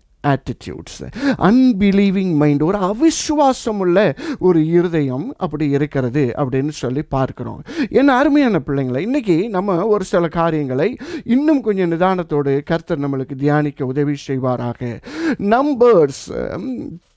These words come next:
பதினாலாவது அதிகாரத்தில் திரும்பி நம்ம போய் ஒரு சில வசனங்களை இன்னைக்கு படித்து நம்ம,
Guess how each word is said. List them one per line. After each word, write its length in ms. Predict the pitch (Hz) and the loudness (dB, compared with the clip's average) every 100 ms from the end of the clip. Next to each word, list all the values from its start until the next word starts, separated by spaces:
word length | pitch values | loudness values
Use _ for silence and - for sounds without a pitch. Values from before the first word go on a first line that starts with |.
| - | 0
பதினாலாவது 800 | 220 226 285 202 196 208 196 185 | 2 4 2 4 4 6 4 4
அதிகாரத்தில் 760 | 160 147 143 139 127 156 202 247 | 2 2 2 2 0 0 -2 0
திரும்பி 300 | 220 196 180 | -2 -2 -2
நம்ம 320 | 147 135 147 262 | -2 -2 -4 -8
போய் 180 | 185 170 | -4 -2
ஒரு 200 | 151 160 | 0 -4
சில 220 | - 151 | -2 0
வசனங்களை 640 | 135 156 - 226 180 151 220 | 0 0 -2 -2 0 -2 -2
இன்னைக்கு 280 | 202 156 | -4 -6
படித்து 460 | 147 147 151 - 170 | -4 -4 -4 -4 -4
நம்ம, 400 | 170 147 139 131 | -2 -2 0 -4